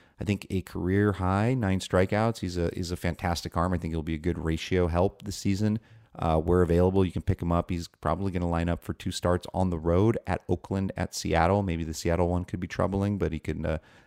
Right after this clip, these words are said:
maybe handle some business. Uh, and then I'd be looking at Royals, uh, simply because, uh,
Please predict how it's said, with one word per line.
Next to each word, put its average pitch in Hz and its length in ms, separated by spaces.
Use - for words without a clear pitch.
maybe 80 200
handle 82 220
some 80 160
business. 87 380
Uh, 92 160
and 110 140
then 131 80
I'd 160 120
be 151 100
looking 113 280
at - 120
Royals, 98 560
uh, 95 180
simply 107 440
because, 95 760
uh, 90 320